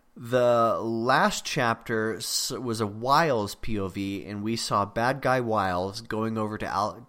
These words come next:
going over to Alex and Brian's apartment and telling Brian, "Hey, I want you to do this one last thing for me, and if you do that, I'll help you."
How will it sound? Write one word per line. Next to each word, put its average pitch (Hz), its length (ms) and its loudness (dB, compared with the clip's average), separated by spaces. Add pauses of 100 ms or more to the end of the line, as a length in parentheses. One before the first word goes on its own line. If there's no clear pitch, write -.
going 113 220 -2
over 107 160 -4
to 107 240 -6
Alex 110 460 -2
and 107 320 -6
Brian's 101 460 -4
apartment 107 680 -2 (580)
and 107 180 -2
telling 139 360 -2
Brian, 107 420 -2
"Hey, 107 560 -2 (540)
I 107 80 -2
want 113 280 0
you 120 100 -6
to 107 100 0
do 110 180 0
this 104 320 -4
one 117 260 0
last 135 380 0
thing 160 260 -4
for 107 200 -6
me, 92 340 -4
and 98 100 -6
if 95 160 -8
you 107 120 -4
do 147 220 -4
that, 90 200 0
I'll 95 160 2
help 156 400 -4
you." 85 280 -6